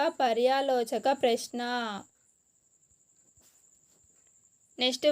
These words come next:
వన్, సూర్యగ్రహణం, చంద్రగ్రహణం ఏర్పడటానికి, సూర్యగ్రహణం, చంద్రగ్రహణం ఏర్పడడాన్ని చూపుటకు ప్రాథమిక సైన్స్ కిట్లోని ఈ సామాగ్రిని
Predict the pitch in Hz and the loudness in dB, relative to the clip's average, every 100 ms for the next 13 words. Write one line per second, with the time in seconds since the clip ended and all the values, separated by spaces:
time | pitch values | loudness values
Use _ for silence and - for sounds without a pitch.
0 | 285 320 311 262 247 269 269 277 277 269 | 4 2 4 6 8 8 6 4 4 2
1 | 330 349 262 240 254 269 269 262 262 269 | 2 2 0 2 4 4 4 2 0 0
2 | 277 226 233 262 254 262 262 254 226 220 | 0 0 0 -2 -2 0 0 0 -2 -6
3 | 233 262 415 494 _ _ _ _ _ _ | -4 0 -2 -4 _ _ _ _ _ _
4 | _ _ _ - 277 277 277 285 294 285 | _ _ _ -2 4 6 6 2 0 -2
5 | 311 302 285 247 269 269 269 277 262 262 | -4 0 0 2 2 4 2 2 0 2
6 | 247 240 240 262 254 262 254 277 269 247 | 2 0 0 0 0 0 0 -2 0 0
7 | 240 262 254 233 208 226 320 508 - - | 2 4 4 2 2 0 2 0 -6 -6
8 | 247 240 247 294 285 269 285 285 254 240 | 0 0 0 0 0 0 2 2 2 0
9 | 254 - 254 247 262 247 220 220 285 480 | -2 -2 -2 0 2 2 2 0 -2 -2
10 | - _ _ - 277 311 294 262 262 262 | -8 _ _ -2 0 2 2 2 2 2
11 | 247 269 247 | 2 2 4